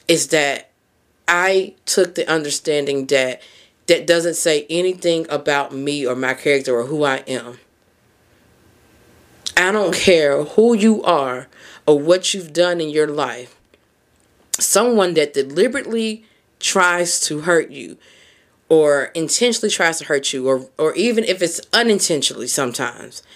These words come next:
'Cause, you know, some people can just have so much of their own shit going on that they don't realize what they're doing to you.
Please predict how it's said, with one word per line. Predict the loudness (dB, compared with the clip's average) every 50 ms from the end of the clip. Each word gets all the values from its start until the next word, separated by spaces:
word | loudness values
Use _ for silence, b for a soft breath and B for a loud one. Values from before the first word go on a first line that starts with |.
| B B B B
'Cause, | -2 -2 -2 -2 -4 -2
you | 2 4
know, | 4 4 4 2
some | 0 0 -2 0 2
people | 2 0 0 0
can | -2 0
just | 0 0 0 2
have | 0 0 0 0
so | -2 -4
much | -2 0 0 0 0 0 -4 -6 B B B B B
of | B 2
their | 4 4 4
own | 4 4 4 2 2
shit | 2 2 2 2 2 2
going | 2 0 0 0 0
on | -2 -4 -4 -6 -4
that | 0
they | 2 2 4
don't | 2 2
realize | 2 2 2 2 0 -2 -4
what | -8 -8 -6
they're | -6 -6
doing | -4 -2 -2 0 0 -2 -4
to | -6 -10
you. | -14 -14 -16 -18 -18